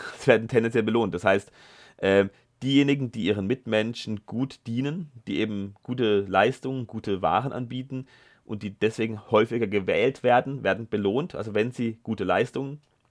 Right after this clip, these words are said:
bringen, werden sie häufiger gewählt, also im übertragenen Sinne, und damit belohnt. Und diejenigen, die eben keine guten Leistungen bringen, werden seltener gele-, gewählt oder gar nicht gewählt und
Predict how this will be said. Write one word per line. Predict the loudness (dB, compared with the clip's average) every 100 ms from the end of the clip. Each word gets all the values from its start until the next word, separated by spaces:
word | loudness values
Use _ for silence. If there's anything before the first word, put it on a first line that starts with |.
| _ -4
bringen, | -2 2
werden | 0 0
sie | -10 -2
häufiger | 2 2 2 -2
gewählt, | -2 -2 0 0 -2 _ -20
also | -10 -6 -8 -10 -20 _ _ _ _ _ _
im | -6
übertragenen | -2 0 4 2 2 -4
Sinne, | -2 -4 -6 _ _
und | 0
damit | 0 0 -4
belohnt. | -4 0 0 -2 -4
Und | -8
diejenigen, | -4 -2 -2 -6
die | -6 -6
eben | -4
keine | -2 -2
guten | -4 -4
Leistungen | 0 0 -2 -10
bringen, | -6 -4 -2
werden | -2 -2
seltener | -2 -2 -4
gele-, | -4 0 0
gewählt | 2 0 -2
oder | -4 -6
gar | -6 -8
nicht | -6
gewählt | -2 0 -2 -6 -20 -20 _
und | -6 -6 -6